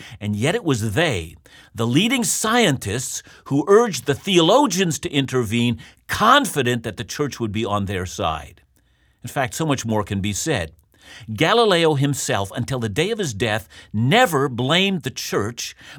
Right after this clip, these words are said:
but he did blame the university professors for what happened to him. He called those professors frauds who tricked the church by their schemes.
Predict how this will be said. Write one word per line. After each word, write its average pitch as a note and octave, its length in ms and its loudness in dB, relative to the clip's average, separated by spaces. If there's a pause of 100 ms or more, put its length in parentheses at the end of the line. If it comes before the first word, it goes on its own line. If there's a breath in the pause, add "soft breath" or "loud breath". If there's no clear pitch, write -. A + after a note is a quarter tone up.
but F3+ 160 2
he D#3+ 80 2
did F#3 400 0
blame B2+ 320 2
the B2 100 0
university D#3 580 0
professors A#2 540 -2
for G#2 120 -8
what G2+ 140 0
happened F2+ 360 -6
to F#2 80 -4
him. F2 340 -6 (240 soft breath)
He F#3 140 2
called D3+ 400 2
those G3 220 4
professors E3+ 720 -2 (120 loud breath)
frauds F3 800 0 (220 loud breath)
who D3 120 2
tricked B3 380 0
the F3 60 0
church - 360 -2
by A2 160 -4
their G#2 160 -2
schemes. G2 720 -6